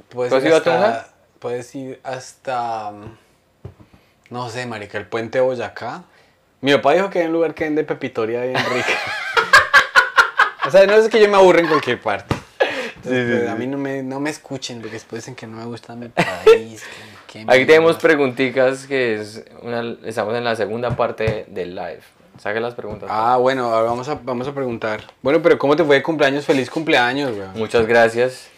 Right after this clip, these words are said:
Speaker 2: te quiero mucho, me dieron tortica aquí, estuvo muy chévere, el show estuvo muy, muy, muy, muy bueno, eh, fueron, eh, fans de, que escuchan aquí el podcast de la Comedy Mafia, Daniela y Andrés, los amamos con todo mi corazón, eh, con todo nuestro corazón.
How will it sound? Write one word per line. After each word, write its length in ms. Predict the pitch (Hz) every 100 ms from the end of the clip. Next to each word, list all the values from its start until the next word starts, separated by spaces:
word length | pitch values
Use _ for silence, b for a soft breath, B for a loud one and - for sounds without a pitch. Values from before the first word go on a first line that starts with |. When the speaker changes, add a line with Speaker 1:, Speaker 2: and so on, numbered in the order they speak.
| _
Speaker 2:
te 80 | -
quiero 200 | 107 107
mucho, 340 | 117 113 127 123
me 140 | 113
dieron 260 | 98 104 101
tortica 440 | 107 104 101 110
aquí, 380 | 104 113 120 127 b b b
estuvo 200 | - 110 101
muy 120 | 110
chévere, 300 | 123 117 117
el 60 |
show 180 | 113 117
estuvo 360 | 113 120 113 110
muy, 480 | 113 120 139 143 139
muy, 240 | 135 131
muy, 340 | 127 131 135 127
muy 160 | 127
bueno, 420 | 120 127 131 139 - B B B -
eh, 160 | 120 113
fueron, 480 | 113 117 113 117 117
eh, 200 | 101 117
fans 360 | 113 120 117 113
de, 200 | 120 113
que 120 | 123
escuchan 320 | 113 107 117
aquí 180 | 117 101
el 160 | 101 101
podcast 320 | 117 - 117
de 80 | 120
la 80 |
Comedy 280 | 113 110 113
Mafia, 500 | 113 117 120 143 160 B B _
Daniela 540 | 107 107 110 120 123
y 20 |
Andrés, 600 | 123 104 110 135 151 - -
los 160 | 104
amamos 320 | 104 98 101 107
con 160 | 113
todo 160 | 104 101
mi 120 | 107
corazón, 440 | 107 101 101 131 B B B B -
eh, 400 | 117 110 107 98
con 160 | 110 98
todo 160 | 101
nuestro 360 | 110 120 110 92
corazón. 360 | 90 82 87